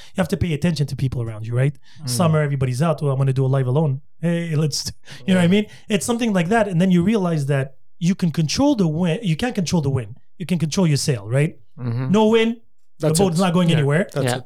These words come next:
Speaker 1: But if you're gonna go crazy, I'm like, "Oh shit, when is the wind gonna go?" You're never gonna evolve. So you have to be good in the calm. You have to be good in the storm. And you have to be good when, you know, everything's going on your way.
Speaker 2: Mm-hmm.
Speaker 1: And then you're gonna realize,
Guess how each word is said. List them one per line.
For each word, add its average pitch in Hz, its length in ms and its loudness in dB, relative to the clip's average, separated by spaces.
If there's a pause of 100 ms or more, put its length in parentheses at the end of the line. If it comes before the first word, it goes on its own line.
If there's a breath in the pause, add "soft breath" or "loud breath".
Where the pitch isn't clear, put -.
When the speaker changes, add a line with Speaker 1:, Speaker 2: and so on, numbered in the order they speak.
(100)
Speaker 1:
But 165 140 0
if 156 100 -2
you're 202 80 4
gonna 208 120 4 (100)
go - 40 2
crazy, 202 340 0
I'm 185 100 0
like, 175 180 -4
"Oh 208 100 4
shit, 190 200 0
when 170 120 2
is 165 80 -2
the 156 80 0
wind 160 160 4
gonna 143 140 2 (120)
go?" 220 120 0 (220 soft breath)
You're 190 180 2
never 196 100 2
gonna 170 180 4
evolve. 127 340 2 (500 soft breath)
So - 120 -2
you 156 120 4
have 165 120 0
to 170 80 0
be 156 140 2
good 175 280 2
in 160 100 -2
the 131 80 -2
calm. 190 440 0
You - 60 -4
have 139 80 -2
to 151 100 -2
be 143 80 2
good 139 200 2
in 131 100 2
the 117 60 -6
storm. 180 420 2 (300 soft breath)
And 175 80 0
you - 40 2
have 180 100 0
to 190 80 -4
be 185 120 0
good 202 220 0
when, 208 260 2
you 233 100 2
know, 165 220 2 (200)
everything's 170 340 0
going 156 260 0
on 151 140 2
your 135 120 2
way. 165 380 0 (100)
Speaker 2:
Mm-hmm. 120 240 -4
Speaker 1:
And 214 100 0
then 262 80 2
you're 233 160 2
gonna 170 100 4 (120)
realize, 127 380 -4